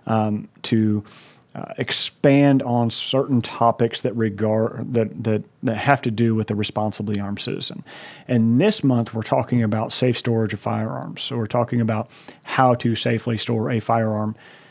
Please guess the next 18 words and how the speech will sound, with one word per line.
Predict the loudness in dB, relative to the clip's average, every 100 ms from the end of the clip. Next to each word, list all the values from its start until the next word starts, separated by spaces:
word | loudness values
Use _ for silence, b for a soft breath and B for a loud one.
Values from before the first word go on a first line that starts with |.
| B 2
and | 4
we're |
talking | 6 4 4
about | 2
all | 0 0
kinds | 0 0 2 0
of |
firearms. | -8 -16 _ -10
So, | -4 -2 -2 -4
you | -4
know, | -6
you, | -6 -4 -4
if | -6 -4
you're | -2
talking | 0 0 2 2
about, | 4 2 0 -6 -20 B B B
you | -2 0
know, | 0 -2 -6